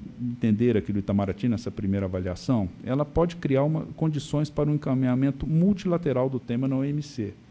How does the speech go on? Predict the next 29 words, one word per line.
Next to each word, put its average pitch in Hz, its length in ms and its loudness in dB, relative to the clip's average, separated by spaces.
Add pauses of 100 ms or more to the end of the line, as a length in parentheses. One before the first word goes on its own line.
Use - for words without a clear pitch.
(280)
E 175 80 -4
é 185 60 0
um, 202 160 0
e - 80 -6
um 175 120 -2
encaminhamento 151 640 0
multilateral, 120 600 0
eu 165 60 -2
penso 175 260 -2
que 180 80 -4
nos 185 160 -2
favorece, 139 580 0
a 117 40 -4
nós, 120 240 0
Brasil, 101 440 -2
né? 123 200 0 (580)
É 135 80 2
um 170 80 6
encaminhamento 139 680 4
que - 60 -14
se 135 100 -2
dará 120 320 2
em 117 60 4
base 110 320 2
diferente 143 720 4
da 104 120 0
proposta 107 520 -2
originalmente 101 640 0
apresentada 101 800 -2